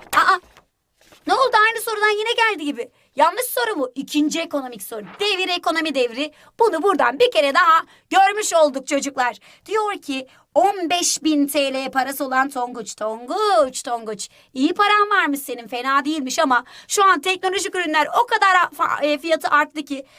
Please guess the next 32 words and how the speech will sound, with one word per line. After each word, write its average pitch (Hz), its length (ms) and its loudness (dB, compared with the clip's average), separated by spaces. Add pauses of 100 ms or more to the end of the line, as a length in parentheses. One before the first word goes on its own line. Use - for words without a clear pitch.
nasıl 427 280 0
alacaksın 285 540 -2
bunları 262 260 -4
hiç 269 480 -4
bilmiyorum 247 440 -2
doğrusu. 240 540 -4 (580)
Diyor 381 280 -2
ki 233 160 -8
buzdolabı, 240 1040 -2 (380)
e, - 180 -14
buzdolabı, 269 400 -8
e, 247 120 -12
buradasın. 202 480 -8 (280)
Buzdolabı 285 400 -2
on 285 200 -2
iki 330 300 -6
bin 311 260 -4
beş 269 260 -2
yüz. 226 80 -10
Şuraya 320 280 -4
yazabilirim 269 520 -2
bence 196 260 -8
sizce. 247 440 -10 (360)
On 359 180 2
iki 294 320 -8
bin 254 280 -4
beş 285 280 -2
yüz 277 120 -8
on 262 140 -4
dokuz. 247 240 -12 (480)
Farkında 415 640 -4
mısınız? 240 440 -12